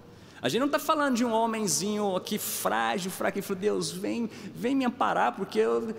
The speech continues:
a gente tá falando de um homem que era guerreiro. Mas ele diz: "O Senhor é a minha luz, a minha salvação e a minha fortaleza. De quem eu terei medo?" E eu creio que textos como esse nos ajudam também a entender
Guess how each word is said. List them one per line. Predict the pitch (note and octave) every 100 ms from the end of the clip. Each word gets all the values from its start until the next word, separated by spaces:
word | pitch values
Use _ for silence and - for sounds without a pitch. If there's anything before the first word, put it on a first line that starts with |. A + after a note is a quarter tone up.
| - - - - - -
a | C3
gente | G3+
tá |
falando | F4+ D4
de | A#3
um |
homem | F4+
que | F4+
era | F4+
guerreiro. | G4 - E3 F4+ E4 - - - - - - - - - - - - -
Mas | C3 C#3
ele | D#3+ D#3
diz: | B2+ B2 G#2+ - - - - - - -
"O | -
Senhor | D#3 - G#3+ D3+ A#2 A2+ G#2 - - - - - - - - - - -
é |
a | A#2
minha | A#2 G#2
luz, | G#2+ F3+ G#3 - - - - - - - -
a |
minha | G#2 B2
salvação | - D#3+ E3+ - - G#2 F#2 - - - - -
e | A2+
a | G#2+
minha | G#2+
fortaleza. | G#2 A2 - G#2 G2 G2+
De | G#2
quem | - F4+
eu |
terei | D4+ D#4
medo?" | D4 D4+ A3 G#2 - - - - - - - - - - -
E | C#3
eu | F#3
creio | F#3+ F3 G#3+ G3+ A2 - - - -
que | C3
textos | - F3+ A3 E3+ -
como | E3 D#3
esse | C#3+ F3 -
nos | D#3 E3
ajudam | G3 C#3 A2 F#3 F3 D3
também | C#3+ C#3 C3+ C#3 B2+
a |
entender | C3+ C3+ D#3 C3+ A#2 B2+ C3+ B2 -